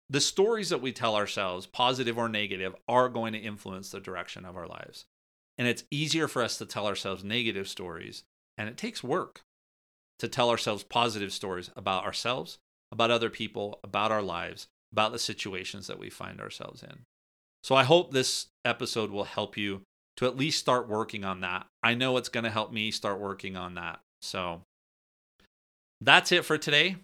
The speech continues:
Thank you for joining me. Just on a programming note, I'm not sure I'm gonna drop an episode next week.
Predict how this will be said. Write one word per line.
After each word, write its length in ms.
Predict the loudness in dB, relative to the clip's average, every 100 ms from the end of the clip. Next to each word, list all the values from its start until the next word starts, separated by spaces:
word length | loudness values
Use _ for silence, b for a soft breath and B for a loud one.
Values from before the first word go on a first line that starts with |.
| _
Thank 240 | 0 0
you 60 | -4
for 120 | -6
joining 380 | -2 0 0 -2
me. 280 | -2 -4 -6 _ _ _
Just 260 | 4 4 4
on 140 | 2
a 40 | 2
programming 640 | 2 4 4 2 2 0
note, 280 | 0 0 -2
I'm 220 | -4 -2
not 200 | 0 0
sure 180 | 0 0
I'm 80 | 0
gonna 160 | -2
drop 320 | 2 2 2 0
an 100 | -2
episode 480 | -2 -2 0 0
next 280 | -2 -4 -4
week. 360 | -4 -6 -8